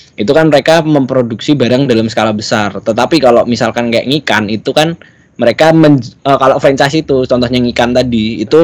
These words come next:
mereka menjual brand mereka untuk, eh, masyarakat luas juga bisa membuka cabang kayak gitu. Jadi ibaratnya kayak beli brandnya dia untuk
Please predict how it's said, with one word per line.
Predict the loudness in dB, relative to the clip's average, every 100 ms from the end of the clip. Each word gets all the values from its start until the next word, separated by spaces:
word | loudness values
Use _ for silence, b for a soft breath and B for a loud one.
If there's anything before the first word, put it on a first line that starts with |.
| 4
mereka | 0 0 0 -2 -2 -10 _ _ _ _
menjual | 2 4 4 2 4 6 4 2 -4 _ _ -2
brand | 2 2 2
mereka | -4 -4 -6 -4
untuk, | -4 -4 -6 -12 -20 b b b _ -6
eh, | 0 2
masyarakat | 0 0 -2 -2
luas | -2 -2 -2 -4
juga | -2 -2
bisa | -2 -2 0
membuka | 0 0 -2 -4
cabang | -4 -6 -2 0 0 -2
kayak | -6 -6 -4
gitu. | -4
Jadi | -2 0 0 0 -2
ibaratnya | 0 0 0 0
kayak | 0 0 0
beli | -2 -2
brandnya | -2 -2 0 0 -2
dia | -2 0 0
untuk | 0 -2 0 -2